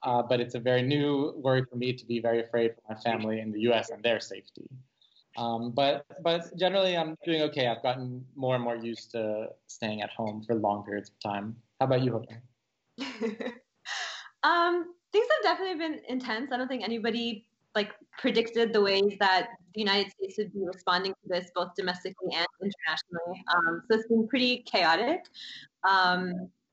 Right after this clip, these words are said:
Speaker 2: and very difficult. I mean, I always am worried for my family in Iran. So I think right now it's just, um, it feels, like, heightened and escalated, and I call and check in,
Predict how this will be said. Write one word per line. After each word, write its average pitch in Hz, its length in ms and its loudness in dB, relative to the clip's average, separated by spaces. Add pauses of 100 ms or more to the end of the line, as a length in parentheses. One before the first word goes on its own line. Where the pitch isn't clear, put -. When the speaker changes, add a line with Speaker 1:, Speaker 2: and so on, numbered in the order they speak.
(120)
Speaker 2:
and 214 400 0
very 254 160 4
difficult. 214 480 -6
I 196 60 -4
mean, 196 100 2
I 196 80 2
always 208 380 2
am 202 140 -4
worried 190 340 -2
for 214 100 -6
my 180 140 -2
family 185 480 -6
in 190 60 -8
Iran. 175 220 0 (240)
So 185 80 0
I 170 140 0
think 180 180 -8
right 170 220 0
now 170 320 2
it's - 240 -8
just, 175 120 -4 (280)
um, 175 380 2
it 208 100 -2
feels, 208 240 0
like, 180 180 -10
heightened 208 300 0
and 185 160 -4
escalated, 202 380 -6 (100)
and 160 80 -8
I 151 240 -6
call 185 220 4
and 180 200 -6
check 180 140 -6 (100)
in, 170 200 -12